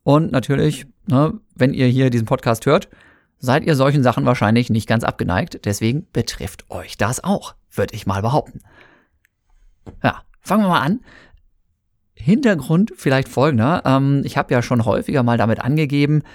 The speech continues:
dass ich unter anderem Physik studiert habe, ja, mit, äh, einundzwanzig Fachsemestern, aber nicht weiter sagen. Und danach habe ich dann irgendwann, weil ich gedacht hab, okay, jetzt hast du das Studium fertig,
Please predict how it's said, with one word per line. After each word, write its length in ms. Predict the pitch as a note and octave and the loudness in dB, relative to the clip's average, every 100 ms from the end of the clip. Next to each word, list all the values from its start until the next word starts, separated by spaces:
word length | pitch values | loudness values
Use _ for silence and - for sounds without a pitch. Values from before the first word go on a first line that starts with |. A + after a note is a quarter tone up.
| - - _ - | -20 -20 _ -4
dass 220 | B2 C#3 - | -2 -2 0
ich 240 | B2 B2 | 0 0
unter 160 | A#2+ A#2 | 0 2
anderem 220 | A#2 G#2 | 2 0
Physik 240 | G2+ D3+ | -2 -4
studiert 340 | - D#3 D#3+ D3 | -4 0 0 2
habe, 300 | D#3 D#3+ B2 | 0 2 2
ja, 160 | C3+ | 2
mit, 240 | C3+ B2+ - - | 2 -2 -8 -4
äh, 240 | B2+ B2 - | 0 0 0
einundzwanzig 640 | A2+ A#2 A2+ A2 A2+ A#2 | -2 -2 -2 -4 -4 -8
Fachsemestern, 760 | - - - B2+ D3 - F3 F#3 | -6 -8 -4 -4 -4 -2 -2 -2
aber 240 | A#2 G#2+ | -2 0
nicht 160 | G#2 G#2+ | 0 -2
weiter 180 | G2+ C3 | -2 -2
sagen. 280 | C#3 E3 - - - - | -4 -6 -8 -16 -18 -4
Und 240 | E3+ G#3+ F3+ | 0 2 2
danach 560 | C#3 B2+ E3+ G3+ - | 0 0 -2 -6 -4
habe 240 | C#3+ D3+ D#3 | -2 0 -2
ich 160 | C#3+ | -4
dann 160 | D3+ B2+ | -4 -2
irgendwann, 540 | C3 D3 B2 C3+ C#3 | -2 -2 -2 -2 -2
weil 160 | A2+ A2+ | -2 -2
ich 240 | A#2+ A2+ | -4 -6
gedacht 280 | A#2+ A#2+ - | -4 -4 -4
hab, 160 | A#2+ - | -6 -6
okay, 360 | A#2 - G2+ | -10 -4 -2
jetzt 240 | F#2+ - - | -2 -6 -8
hast 180 | C#3+ - | -6 -6
du 40 | |
das 80 | A#2 | -8
Studium 420 | - C#3+ C3 G#2+ | -8 -6 -2 -4
fertig, 560 | G2 - G3+ A3+ A3+ | -4 -2 2 0 -2